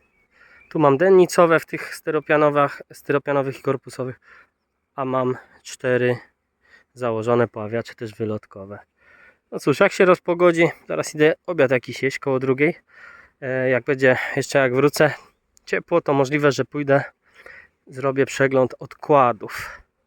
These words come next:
Do tych produkcyjnych raczej już sobie daruję. Jutro po prostu te uliki zasiedlę. Jak będzie dwadzieścia dwa, trzy stopnie, no to dużo starej,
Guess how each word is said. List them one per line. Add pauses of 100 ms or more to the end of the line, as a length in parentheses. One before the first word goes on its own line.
(880)
Do
tych
produkcyjnych
raczej
już
sobie
daruję. (640)
Jutro
po
prostu
te
uliki
zasiedlę. (2250)
Jak
będzie
dwadzieścia
dwa,
trzy
stopnie,
no
to (1400)
dużo
starej,